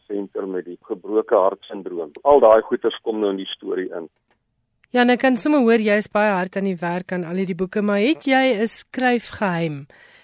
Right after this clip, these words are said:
Speaker 2: 'n Stukkie raad wat jy dalk met iemand wil deel wat nou luister en wat weet ek het 'n passie om te skryf, of wat dink ek moet daardie roman of daai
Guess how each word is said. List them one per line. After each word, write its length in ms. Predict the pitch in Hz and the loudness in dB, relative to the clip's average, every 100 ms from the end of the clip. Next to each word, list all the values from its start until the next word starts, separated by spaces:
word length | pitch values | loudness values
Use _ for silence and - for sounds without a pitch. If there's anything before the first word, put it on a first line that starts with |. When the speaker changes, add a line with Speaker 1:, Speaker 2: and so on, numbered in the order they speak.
| _ _ | _ _
Speaker 2:
'n 40 | 220 | -8
Stukkie 340 | - 302 311 | -6 -2 0
raad 260 | 247 226 220 | 4 2 2
wat 120 | 233 | -2
jy 80 | 226 | 0
dalk 220 | 196 190 | 0 0
met 180 | 220 202 | -2 -4
iemand 300 | 185 202 196 | -2 -2 -2
wil 160 | 196 185 | -2 -4
deel 340 | 175 185 190 180 | -2 0 0 -2
wat 180 | 180 | -4
nou 220 | 190 208 277 | -2 0 2
luister 480 | 247 233 - 247 226 | 2 0 -2 -2 -2
en 120 | 214 | -2
wat 200 | 196 185 | -4 -4
weet 280 | 208 214 208 - | 0 0 -2 -4
ek 280 | 247 269 - | -2 -2 -4
het 220 | 226 - | -6 -6
'n 100 | 196 | -6
passie 340 | - 202 - 214 | -2 -2 -2 -6
om 120 | 190 | -6
te 120 | 185 | -8
skryf, 560 | 190 - 185 180 180 - _ - - - _ | -10 -8 -6 -6 -8 -14 _ -20 -20 -20 _
of 300 | 277 254 - | 0 0 -2
wat 140 | 226 | 0
dink 240 | 208 214 214 | 2 0 -2
ek 180 | 196 214 | -6 -4
moet 160 | 220 | -2
daardie 340 | 202 196 202 196 | 0 2 0 0
roman 380 | 190 190 277 302 | 0 0 2 0
of 140 | 254 | -2
daai 220 | - 180 | -4 -6